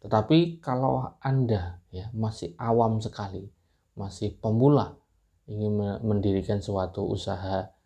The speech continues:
di bidang burung walet, ya, pengembangan burung walet, maka Anda perlu yang namanya bekal yang banyak, ya. Mulai dari pemahaman, ilmunya, dana, ya, dana untuk pembangunan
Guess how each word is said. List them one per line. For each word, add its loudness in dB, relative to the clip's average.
di -8
bidang -4
burung -2
walet, -2
ya, -14
pengembangan -4
burung -2
walet, 0
maka 0
Anda 2
perlu 2
yang -2
namanya -4
bekal -8
yang -4
banyak, -4
ya. -14
Mulai 2
dari 0
pemahaman, 0
ilmunya, 2
dana, 2
ya, -12
dana -4
untuk -8
pembangunan 0